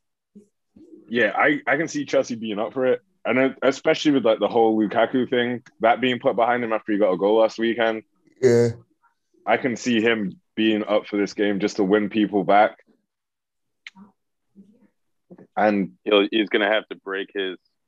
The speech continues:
Speaker 3: um, streak of going missing in big games, though. I feel like he kinda does that more often than not.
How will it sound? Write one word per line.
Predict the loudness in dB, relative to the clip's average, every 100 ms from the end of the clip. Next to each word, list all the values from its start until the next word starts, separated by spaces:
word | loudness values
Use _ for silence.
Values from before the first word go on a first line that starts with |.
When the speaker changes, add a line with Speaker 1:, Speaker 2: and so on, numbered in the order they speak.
| _ -12
Speaker 3:
um, | -8 -8 -10 -12 -18 -20 _ _ _ _ _ _ _ _ _ -20
streak | -10 -8 -6
of | -8
going | -6 -6 -6 -6
missing | -8 -8 -10
in | -10 -14 -2
big | -2 0
games, | -2 -2 -2 -8
though. | -8 -6 -6
I | -10 _ _ _ _ _ _ -4
feel | -2
like | -2
he | -4
kinda | -2 -2 -2
does | -2 -2 0
that | -2 -2
more | -4 -2
often | -2 -4 -8 -16
than | -10
not. | -6 -6 -6